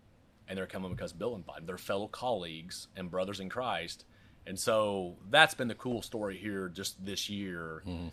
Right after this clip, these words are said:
Speaker 1: amidst the pandemic, of how God can use one person when he is working in their lives to wanna be able to, uh,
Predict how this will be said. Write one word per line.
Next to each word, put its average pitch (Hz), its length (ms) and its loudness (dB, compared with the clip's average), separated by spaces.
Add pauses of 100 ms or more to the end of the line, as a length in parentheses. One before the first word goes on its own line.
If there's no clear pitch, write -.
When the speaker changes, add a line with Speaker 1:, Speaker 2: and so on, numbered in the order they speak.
Speaker 1:
amidst 107 400 4
the 104 80 0
pandemic, 92 760 -6 (380)
of 95 140 0
how 101 180 2
God 98 320 0
can 98 120 -4
use 92 240 -6
one 95 200 -4
person 80 580 -6 (320)
when 90 140 -8
he 98 200 -4 (100)
is 92 140 -6
working 101 360 -4
in 95 80 -2
their 82 120 -4
lives 87 520 -2
to 92 100 -12
wanna 90 240 -6
be 82 200 -6
able 85 200 -4
to, 78 300 -6 (440)
uh, 73 120 -12